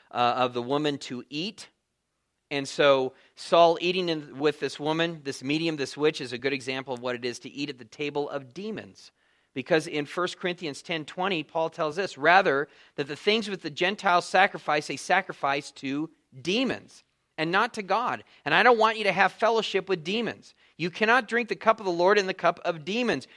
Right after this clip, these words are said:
You cannot partake of the Lord's table and the table of demons." Saul has no business with this woman, and especially after seeing Samuel, he should realize, "I just need to leave,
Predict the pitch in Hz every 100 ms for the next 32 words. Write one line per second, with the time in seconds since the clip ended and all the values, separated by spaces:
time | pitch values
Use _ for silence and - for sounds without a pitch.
0 | _ 139 147 196 226 - 196 190 214 208
1 | 208 165 170 185 185 - 190 202 214 165
2 | 165 160 - 170 180 202 - 139 147 165
3 | - _ _ - 131 202 247 135 98 _
4 | _ _ _ _ - 226 247 208 196 160
5 | 165 220 226 151 170 196 185 190 - 165
6 | 175 170 - 170 190 143 - - 151 156
7 | - 254 247 202 180 180 170 151 - 214
8 | 202 170 _ - - 220 233 185 143 139
9 | _ _ 214 214 214 175 185 170 156 -
10 | 147 160 139 127 113 110 127 110 -